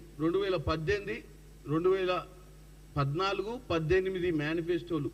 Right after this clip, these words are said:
అంటే మీరు అప్పుడు అధికారంలోకి వచ్చిర్రు, వాగ్దానాలు ఇచ్చి, అవి రెండు కూడా తీసుకురావాల్సిందిగా కోరుకుంటున్నా. నేను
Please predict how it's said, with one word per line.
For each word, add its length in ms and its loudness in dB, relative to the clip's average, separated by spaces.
అంటే 160 -2
మీరు 220 2
అప్పుడు 220 -4
అధికారంలోకి 640 -4
వచ్చిర్రు, 380 -2
వాగ్దానాలు 540 -4
ఇచ్చి, 180 -4
అవి 100 0
రెండు 260 -2
కూడా 160 2
తీసుకురావాల్సిందిగా 840 -6
కోరుకుంటున్నా. 720 4
నేను 460 4